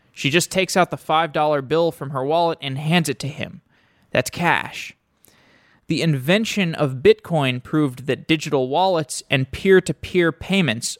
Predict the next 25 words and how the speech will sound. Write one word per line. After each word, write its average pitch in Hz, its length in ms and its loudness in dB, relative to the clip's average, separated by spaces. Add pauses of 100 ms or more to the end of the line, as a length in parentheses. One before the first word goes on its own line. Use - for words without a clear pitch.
(120)
are 127 120 4
possible. - 680 -2 (880)
But 180 140 6 (100)
running 202 340 0
your 185 180 2
own 175 340 0
wallet 160 540 -2 (280)
is 175 160 -4
like 185 160 2
running 202 320 0
your 196 140 0
own 185 140 -2
email 208 480 0
server. 123 500 -4 (440)
It's 165 180 2
inconvenient. 208 1000 0 (480)
And 143 160 -2
so 190 140 2
we 175 120 0
trade 202 600 0
decentralization 170 1300 0 (180)
for 165 240 4
convenience 143 800 0
once 131 480 0
again. 120 520 -2